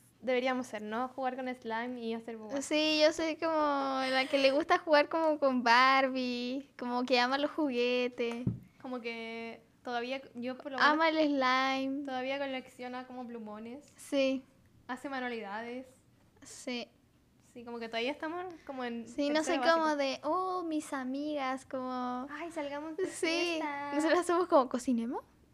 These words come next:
Speaker 1: Eso.
Speaker 2: Hagamos cosas cul-, locas, así como... Pero así, no sé, nunca soy como de salir mucho,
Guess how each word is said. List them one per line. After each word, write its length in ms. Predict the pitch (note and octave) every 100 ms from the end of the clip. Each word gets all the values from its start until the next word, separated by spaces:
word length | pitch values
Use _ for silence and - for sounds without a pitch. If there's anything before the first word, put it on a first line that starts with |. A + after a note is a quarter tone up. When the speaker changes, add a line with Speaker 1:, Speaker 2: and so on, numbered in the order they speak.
| -
Speaker 1:
Eso. 240 | - C#4+ C#4+
Speaker 2:
Hagamos 360 | D4+ C#4 D4 G#4
cosas 300 | F4+ F4 - -
cul-, 240 | C4 B3 -
locas, 460 | B3+ C4 C4 G#3
así 100 | A#3+
como... 380 | C4 A#3+ A#3+ B3+ - _ _ _ _ _ _ _ _
Pero 180 | - A3+
así, 340 | A#3+ C4+ C4+ C#4
no 180 | C4+
sé, 300 | B3+ - C4+
nunca 260 | C4+ C4+ C#4
soy 160 | C#4 C#4+
como 640 | C#4+ C#4 C4 B3+ B3 A#3+ _ - - _ _
de 340 | D#4+ A#3+ B3+ B3+
salir 720 | B3+ A#3 A3+ A#3+ C4 D#4 F#4
mucho, 460 | E4+ D4+ F#4 -